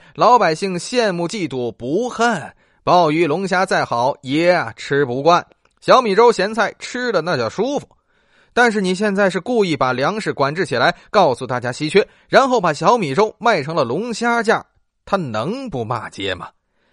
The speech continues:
房子呀，就是人为的，由一般的消费品全都变成了奢侈品，已经严重的影响了社会发展和挤压了底层劳动者的生存空间了。一辈子赚的钱都被透支性的回收了，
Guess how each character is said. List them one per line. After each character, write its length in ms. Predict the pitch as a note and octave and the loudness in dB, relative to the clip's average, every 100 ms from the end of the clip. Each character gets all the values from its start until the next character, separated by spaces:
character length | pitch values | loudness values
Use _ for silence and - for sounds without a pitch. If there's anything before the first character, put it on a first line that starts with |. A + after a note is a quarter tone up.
| _ _ | _ _
房 240 | - F#3 B3 | 0 0 2
子 100 | A3 | 2
呀， 140 | D#3+ | 2
就 160 | D3 D#3+ | 2 -2
是 100 | D3 | 0
人 160 | C#3+ | -2
为 140 | D#3+ C#3+ | 0 0
的， 100 | D#3+ | 0
由 160 | C3 E3 | 0 -2
一 180 | A3+ G3 | 0 -2
般 100 | E3+ | -2
的 60 | E3+ | -2
消 160 | F#3 F#3+ | -2 0
费 100 | D3+ | -2
品 240 | A#2+ C3+ - | -4 -10 -10
全 300 | - E3+ A#3 | -2 -2 0
都 100 | A#3 | -4
变 180 | G#3+ | -4
成 120 | C#3+ D#3+ | -4 -6
了 100 | B2+ | -6
奢 260 | - B3+ | -2 0
侈 80 | - | 0
品， 160 | A#2 A2 _ _ _ | -6 -12 _ _ _
已 160 | E3 G#3+ | -4 -2
经 160 | C4+ | -2
严 260 | G#3+ F3 C4+ | 0 -2 -2
重 140 | B3 | -4
的 60 | F3+ | -4
影 180 | C#3+ G3+ | -4 -4
响 140 | D#3 | -4
了 80 | C3+ | -4
社 200 | D3+ G3 | -2 -2
会 140 | D3+ C3+ | -2 0
发 180 | G3+ | 0
展 200 | F3 B2+ - - | 0 -2 -6 -8
和 120 | - | -4
挤 280 | F#3+ C3+ C3+ | -4 -4 -4
压 160 | F3 F#3 | -2 -2
了 100 | D3+ | -2
底 260 | C3 C#3 | -4 -6
层 160 | C#3+ D#3 | -6 -4
劳 260 | D#3+ F3+ | 0 2
动 180 | A3 D3+ | 2 -4
者 120 | G#2+ | -8
的 80 | G2+ | -8
生 300 | G2+ F3+ F#3+ | -6 -6 -8
存 180 | D#3+ F3 | -8 -8
空 220 | E3 G3 | -6 0
间 160 | F#3+ A#3 | 2 0
了。 100 | - - _ _ _ _ | -2 -12 _ _ _ _
一 260 | D#3+ C4 | -4 -4
辈 240 | C4+ C4+ G3 | -2 -2 -2
子 160 | E3 | -4
赚 260 | C#3 A#3 F3 | -4 -2 -2
的 80 | C#3 | -4
钱 260 | - E3 G3 - | -2 -2 -2 0
都 180 | - B3 | 2 4
被 140 | A#3 D3+ | 2 0
透 420 | - A#3 E3+ B2+ | 2 4 4 0
支 180 | G#3 A3 | -4 -4
性 160 | F#3 | -4
的 80 | A2+ | -8
回 300 | - C#3+ A#3 | -4 -4 0
收 180 | B3 B3+ | 2 0
了， 140 | - | -2